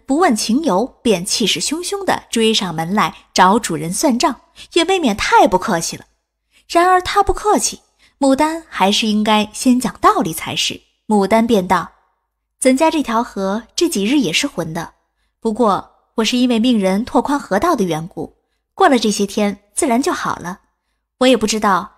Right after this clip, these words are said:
这河与贵庄上的小溪是相连的，也没想到流了这么远水还浑。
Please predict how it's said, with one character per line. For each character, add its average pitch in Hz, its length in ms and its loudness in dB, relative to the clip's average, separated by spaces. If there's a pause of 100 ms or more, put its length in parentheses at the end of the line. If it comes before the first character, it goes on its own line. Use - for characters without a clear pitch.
(240)
这 339 180 2
河 254 240 0
与 240 140 2
贵 277 200 0
庄 302 220 0
上 277 160 -4
的 220 80 0
小 165 180 -2
溪 - 200 -2
是 247 120 0
相 302 220 -4
连 175 240 -4
的， 240 220 -4 (480)
也 240 100 2
没 208 140 2
想 220 200 -2
到 190 500 0
流 269 140 4
了 339 100 2
这 381 120 -2
么 320 100 0
远 202 240 2
水 202 200 0
还 208 280 -2
浑。 - 300 -6